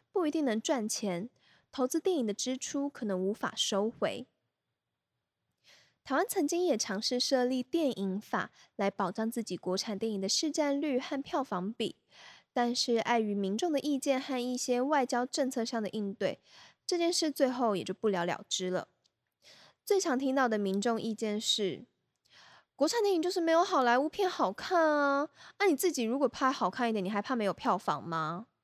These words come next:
或是，“自己拍的烂就要管别人进口，啊，台湾不是民主自由的地方吗？现在是连我们看什么电影都要管就是了。”我只能说，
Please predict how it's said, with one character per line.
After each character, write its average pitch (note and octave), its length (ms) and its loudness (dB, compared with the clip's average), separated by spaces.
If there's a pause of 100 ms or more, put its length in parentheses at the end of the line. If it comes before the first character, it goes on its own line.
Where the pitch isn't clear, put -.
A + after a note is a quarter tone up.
(960)
或 D#4 180 6
是 C#4+ 360 0 (960)
，“自 B4+ 140 2
己 D#4 100 2
拍 F4 160 4
的 E4+ 80 6
烂 E4 180 4
就 F4 80 4
要 D#4+ 120 4
管 A3+ 180 0
别 A3 140 2
人 A3+ 120 0
进 B3+ 220 -2
口， E3 480 -2 (180)
啊， A#4 120 -2
台 G#4 120 -2
湾 F4 160 6
不 F4 80 0
是 F4+ 140 0
民 D#4+ 180 0
主 D#4 140 -2
自 E4+ 220 -2
由 C#4+ 100 4
的 C4+ 80 4
地 D#4 180 -2
方 C4+ 280 -2
吗？ C4 440 0
现 F#4 160 -2
在 F4 80 2
是 F4+ 180 -2
连 C4+ 180 2
我 A#3+ 80 2
们 G#3+ 120 0
看 D#4+ 200 0
什 C4 100 -4
么 A#3 60 -2
电 C#4 160 0
影 A3 80 -2
都 A#3+ 80 2
要 A#3+ 120 4
管 G3+ 300 -4
就 G#3 80 -2
是 A#3+ 300 -2
了。” D#3 340 -6 (1160)
我 C4 120 4
只 G4 120 2
能 C#4 180 2
说， B3 480 0